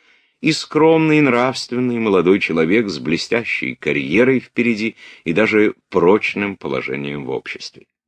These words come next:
Четыре года тому назад, встретившись в партере Московского театра с товарищем, немцем,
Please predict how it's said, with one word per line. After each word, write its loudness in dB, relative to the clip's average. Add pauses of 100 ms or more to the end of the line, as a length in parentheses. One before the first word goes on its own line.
(1900)
Четыре 2
года 4
тому 2
назад, -2 (840)
встретившись -2
в -20
партере 0
Московского -4
театра -6
с -12
товарищем, -4
немцем, -4